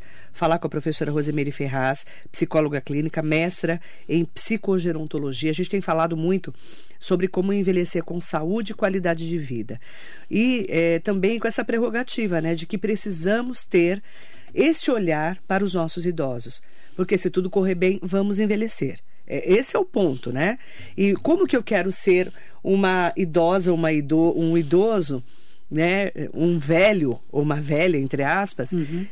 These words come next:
Speaker 1: é, que realmente esteja aí bem com seus oitenta anos de idade?
Speaker 2: Nossa.
Speaker 1: Não é?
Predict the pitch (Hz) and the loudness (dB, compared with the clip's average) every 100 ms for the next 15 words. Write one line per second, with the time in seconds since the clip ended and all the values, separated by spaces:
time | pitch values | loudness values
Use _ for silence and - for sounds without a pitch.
0 | - - 170 165 - 214 196 262 254 190 | -2 4 4 4 2 0 2 2 2 2
1 | 185 220 - 226 - - - - 185 - | 0 0 -4 -4 -6 -8 -8 -4 -4 2
2 | 196 185 185 175 165 180 170 147 196 180 | 4 4 2 2 0 0 -4 2 4 6
3 | 147 131 - - - - - - - 165 | 2 -4 -8 -10 -10 -10 -10 -10 -8 -6
4 | - 165 151 143 143 135 135 135 127 - | -2 -2 -2 -4 -6 -6 -6 -6 -6 -8
5 | - - - - - - - - 135 110 | -8 -10 -10 -10 -10 -10 -10 -8 -6 -6
6 | - - - 143 170 196 196 | -8 -10 -8 0 4 4 2